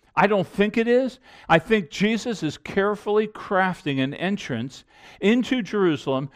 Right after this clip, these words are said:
so that the people would see that he sees himself as, "I am the king,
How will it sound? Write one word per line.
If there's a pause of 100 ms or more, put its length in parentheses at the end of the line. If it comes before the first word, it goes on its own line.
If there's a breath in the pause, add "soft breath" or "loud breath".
(140 loud breath)
so
that
the
people
would
see (180 loud breath)
that
he
sees
himself
as, (360 soft breath)
"I
am
the
king,